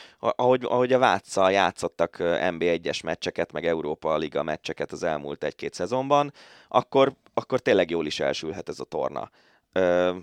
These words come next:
de mondom, én nekem ebből a szempontból van bennem egy kis, egy kis, ö, szkepticizmus, mert,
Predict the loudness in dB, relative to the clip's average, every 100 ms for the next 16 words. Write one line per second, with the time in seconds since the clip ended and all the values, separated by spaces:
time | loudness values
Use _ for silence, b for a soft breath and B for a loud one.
0 | -14 _ 0 2 4 4 2 2 0 0
1 | -2 -2 -4 -10 -8 -4 0 4 4 4
2 | 4 4 2 -2 -2 0 0 2 0 0
3 | -2 -2 -6 -8 -10 -10 -10 -10 -10 -10
4 | -12 -10 -6 -6 -4 -6 -6 -10 -10 -10
5 | -12 -8 -2 -2 -2 -12